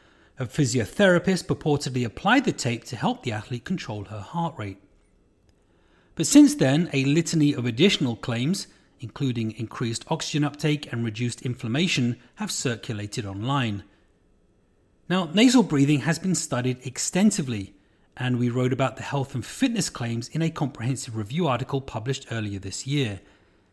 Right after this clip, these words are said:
In short, nasal breathing, by increasing nitric oxide uptake, may improve arterial oxygenation in select patients with respiratory disease,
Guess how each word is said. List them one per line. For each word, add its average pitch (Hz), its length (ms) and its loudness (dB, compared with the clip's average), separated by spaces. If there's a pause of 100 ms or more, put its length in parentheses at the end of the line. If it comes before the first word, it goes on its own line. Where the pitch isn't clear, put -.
(320)
In 226 80 8
short, 180 540 4 (240)
nasal 120 280 0
breathing, 156 680 2 (260)
by 107 140 -8
increasing 120 600 0
nitric 120 360 -4
oxide 151 360 0
uptake, - 540 -2 (460)
may 196 260 6
improve 147 460 6
arterial 147 580 0
oxygenation 120 800 -2
in 139 240 -2
select 127 400 -2
patients 131 420 -4
with 123 140 -8
respiratory 113 560 -8
disease, 107 640 -4